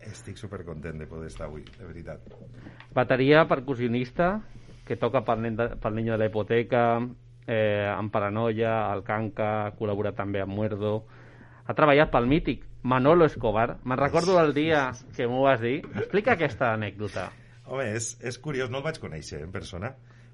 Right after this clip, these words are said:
Speaker 1: però sí que és cert que vaig, vaig tenir una temporada prou llarga que feia arranjaments i tenia la sort de treballar amb el Marc Parrot, i aleshores, eh, bueno, el Marc, que sempre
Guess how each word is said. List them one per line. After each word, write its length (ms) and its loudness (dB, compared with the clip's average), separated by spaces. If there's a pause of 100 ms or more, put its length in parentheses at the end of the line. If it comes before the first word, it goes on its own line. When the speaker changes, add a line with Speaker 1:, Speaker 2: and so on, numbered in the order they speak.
Speaker 1:
però 480 -4
sí 160 -8
que 80 -4
és 80 -10
cert 140 -4
que 20 -6
vaig, 160 -4 (160)
vaig 160 -10
tenir 140 -8
una 100 -6
temporada 480 -6
prou 160 -8
llarga 320 -4
que 160 -6
feia 300 -6
arranjaments 500 -8
i 60 -6 (100)
tenia 240 -8
la 80 -6
sort 240 -4
de 80 -4
treballar 300 -6
amb 100 -4
el 80 -4
Marc 240 -8
Parrot, 460 -6 (680)
i 80 -10
aleshores, 540 -6 (100)
eh, 160 -8
bueno, 240 -8
el 80 -10
Marc, 220 -8
que 40 -10
sempre 220 -12